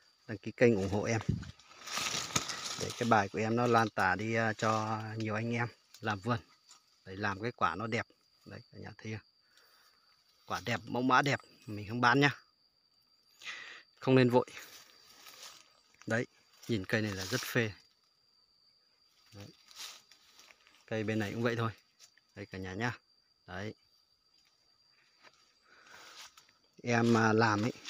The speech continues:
em, à, cần, à, chất lượng. Cần chất lượng thôi, không cần sản lượng.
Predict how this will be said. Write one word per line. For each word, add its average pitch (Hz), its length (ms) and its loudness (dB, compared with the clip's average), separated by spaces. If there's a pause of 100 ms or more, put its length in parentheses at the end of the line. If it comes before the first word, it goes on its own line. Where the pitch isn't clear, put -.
(100)
em, 113 220 -2
à, 101 160 -4
cần, 98 220 -4
à, 98 200 -10 (540)
chất 147 160 6
lượng. 147 140 10 (1800)
Cần 104 140 -4
chất 139 200 4
lượng 120 200 2
thôi, 113 100 -6 (520)
không 127 200 0
cần 117 120 2
sản 101 200 -4
lượng. 113 140 -2